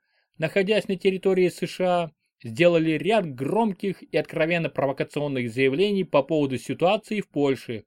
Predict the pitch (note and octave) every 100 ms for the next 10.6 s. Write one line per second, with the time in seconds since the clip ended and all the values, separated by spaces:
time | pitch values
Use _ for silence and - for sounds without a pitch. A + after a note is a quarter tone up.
0 | _ - C#3 D3+ E3 D3+ D3 C#3 C3 D3+
1 | - C3+ A#2+ C3 C#3 C#3+ F#3+ G3+ F#3+ E3+
2 | - C3+ D#3+ D#3 C#3+ - C3+ B2+ - C3+
3 | C#3 F#3+ - C3 C3 - C3 C#3+ C#3+ -
4 | C3 C3+ A#2 A#2+ A#2 A2 G#2 F#2+ _ _
5 | _ A#2+ G#2+ C#3+ F#3+ F#3 F3+ F3+ F#3 F#3
6 | A#2 G2+ - _ - F3 - D3+ D#3 -
7 | F#3 D3 E3 D#3+ E3 E3 E3 D#3 E3 F#3
8 | C#3+ G2 - - A#2+ C#3 C#3+ G3+ F3+ -
9 | D#3 - F#3 D3+ G2 - - C#3 F3+ F3
10 | D#3+ F#3 F#3 C#3+ G#2